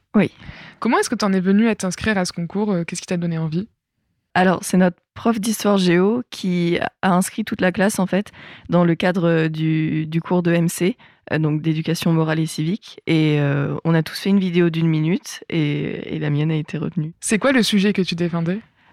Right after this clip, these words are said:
Speaker 1: Je défends les enfants qui sont réduits en esclavage dans les plantations de cacao en Côte d'Ivoire.
Speaker 2: Et c'est quoi qui t'a vraiment touchée dans ce sujet ?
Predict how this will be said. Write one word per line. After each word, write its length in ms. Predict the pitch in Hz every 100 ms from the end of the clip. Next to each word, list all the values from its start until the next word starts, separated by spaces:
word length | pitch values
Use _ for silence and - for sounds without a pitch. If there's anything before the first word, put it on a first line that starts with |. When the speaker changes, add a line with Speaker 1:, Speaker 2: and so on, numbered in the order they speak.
| -
Speaker 1:
Je 180 | 175 170
défends 480 | 160 185 - 226
les 300 | 226 185 175
enfants 360 | 196 196 214 220
qui 200 | - 185
sont 280 | - 180 170
réduits 300 | 165 170 190
en 100 | 185
esclavage 580 | 180 - 180 180 202 208
dans 100 | 170
les 100 | 160
plantations 480 | 180 180 180 -
de 220 | 190 175 165
cacao 500 | 180 180 180 180 185
en 100 | 165
Côte 200 | 170 160
d'Ivoire. 500 | 160 147 139 - _ _ -
Speaker 2:
Et 80 | 208
c'est 160 | 185
quoi 160 | 180 208
qui 140 | -
t'a 140 | 196 185 _ -
vraiment 220 | 185 180
touchée 380 | 185 - 180 196
dans 300 | 180 175 170
ce 120 | -
sujet ? 380 | 165 170 160 180